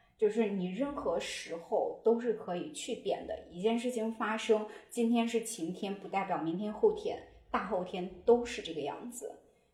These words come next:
所以就是可以，嗯，把那份灵活的主权拿回来。你做选择的这样一种灵活程度，你可以改变的能力跟潜能，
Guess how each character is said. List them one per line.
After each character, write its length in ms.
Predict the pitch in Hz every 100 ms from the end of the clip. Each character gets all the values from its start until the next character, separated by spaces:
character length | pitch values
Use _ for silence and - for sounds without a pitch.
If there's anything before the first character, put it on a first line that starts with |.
| _ _ _ _ -
所 160 | - -
以 120 | 214
就 180 | 208 226
是 480 | 220 - 190 165 - - -
可 200 | - 240
以， 560 | 254 254 247 190 - - _ _
嗯， 220 | 208 185
把 140 | 185 180
那 200 | 226 247
份 300 | 254 262 190
灵 220 | 180 226
活 540 | - - - - - - _
的 120 | 220
主 280 | 214 - -
权 380 | 139 - 156 175
拿 180 | 180 175
回 260 | 175 -
来。 260 | - - - - _ _ _ _ _
你 180 | 202 180
做 340 | 180 233 202
选 380 | 175 - 180 165
择 240 | 170 160
的 140 | 170 190
这 100 | 190
样 160 | 170
一 40 | 175
种 200 | 170 156
灵 180 | 165 180
活 200 | 202 175
程 360 | - 165 -
度， 240 | - - - -
你 100 | -
可 160 | 185 214
以 60 | 202
改 260 | 185 185
变 240 | - 208 185
的 80 |
能 340 | 180 180 165 170
力 160 | 214
跟 180 | 214 220
潜 380 | 226 - 190 151
能， 300 | 156 - -